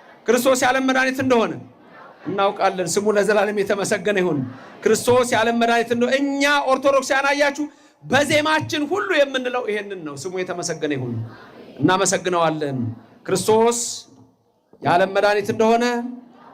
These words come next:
ምን እንላለን? እናውቃለን። ጥበብ እሰ መድኃኒነ ውእቱ ይላል ኤጲፋኒዎስ።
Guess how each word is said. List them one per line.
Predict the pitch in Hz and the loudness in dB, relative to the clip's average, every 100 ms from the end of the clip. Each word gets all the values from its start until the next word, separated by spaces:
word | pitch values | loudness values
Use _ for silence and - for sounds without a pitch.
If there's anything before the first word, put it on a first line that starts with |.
| - - - - | -20 -20 -20 -6
ምን | 151 226 | 0 2
እንላለን? | 240 240 240 233 240 247 240 254 - - - _ - - - | 4 4 4 2 0 0 -2 -8 -14 -20 -20 _ -20 -20 -10
እናውቃለን። | 147 165 170 170 156 160 156 139 120 107 - - _ _ _ _ _ _ _ - - - _ _ _ _ _ _ _ - | -4 0 2 2 2 0 0 -4 -4 -8 -14 -20 _ _ _ _ _ _ _ -18 -18 -20 _ _ _ _ _ _ _ -6
ጥበብ | 147 160 170 160 | 0 2 2 0
እሰ | 147 - 170 | -4 -2 0
መድኃኒነ | 175 165 165 170 156 | 0 0 -2 0 0
ውእቱ | 165 190 185 | 0 -2 -4
ይላል | 160 143 135 127 | -2 0 0 -2
ኤጲፋኒዎስ። | 165 - - 143 151 135 123 | -6 -6 -6 -4 -2 -4 -6